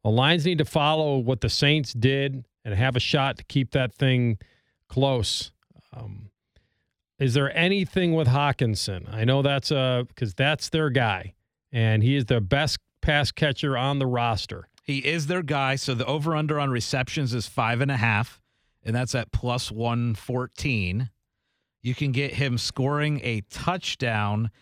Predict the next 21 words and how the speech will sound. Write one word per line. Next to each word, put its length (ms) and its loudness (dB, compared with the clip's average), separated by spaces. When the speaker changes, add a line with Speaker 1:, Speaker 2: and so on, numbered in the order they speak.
Speaker 2:
at 200 -6
plus 400 -2
one 340 -2
seventy-five. 1300 0
Speaker 1:
Hmm. 60 -4
Speaker 2:
Um, 680 -2
and 160 0
then 140 0
as 140 -6
far 400 -2
as, 340 -4
uh, 340 -2
receiving 720 -4
yards, 500 -2
his 140 -4
over-under 720 0
is 240 -4
fifty-six 800 -6
and 100 -2
a 60 -2
half. 500 -8